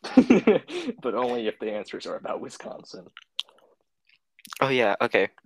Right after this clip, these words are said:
Speaker 2: Merch ideas. Yes, Kaylin. Beat up
Speaker 1: <clears throat>
Speaker 2: that kindergartner.
Speaker 1: Mm-hmm.
Speaker 2: You know, it's a classic.
Speaker 1: Mm-hmm.
Speaker 2: Uh, Ian's face. That was another one.
Speaker 1: Mm-hmm.
Speaker 2: Um,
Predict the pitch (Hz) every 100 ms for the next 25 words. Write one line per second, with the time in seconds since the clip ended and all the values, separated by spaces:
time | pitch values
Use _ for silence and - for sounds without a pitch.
0 | - 113 113 110 104 95 98 - _ -
1 | - _ _ _ - 135 - - 101 104
2 | 104 - _ _ - 131 127 120 123 110
3 | - 120 117 101 - 101 98 101 - _
4 | _ _ _ 120 143 - _ _ - 117
5 | 90 92 - - 87 92 - 127 - _
6 | _ - - - - _ 233 113 110 110
7 | - _ - 123 127 127 123 - 107 101
8 | 90 - - 95 95 101 101 98 98 98
9 | 101 113 _ _ _ _ _ - 139 208
10 | - _ _ _ _ _ - - - -
11 | 117 110 107